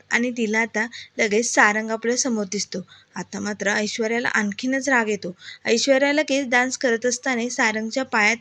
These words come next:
पाय अडकवते आणि सारंगला स्टेजवरून खाली पडणार ते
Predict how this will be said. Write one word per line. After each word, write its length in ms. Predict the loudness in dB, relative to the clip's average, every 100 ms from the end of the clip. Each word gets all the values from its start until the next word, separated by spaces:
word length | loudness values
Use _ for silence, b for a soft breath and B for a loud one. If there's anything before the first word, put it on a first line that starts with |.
| 0
पाय 180 | 2 2
अडकवते 540 | 0 -2 -4 -4 -8 -10 B B
आणि 200 | -2 0
सारंगला 520 | 2 4 4 2 -2
स्टेजवरून 520 | 0 0 2 0 -2 -2
खाली 260 | 0 0
पडणार 420 | 0 -2 -2 -2 -4 B B
ते 80 | -4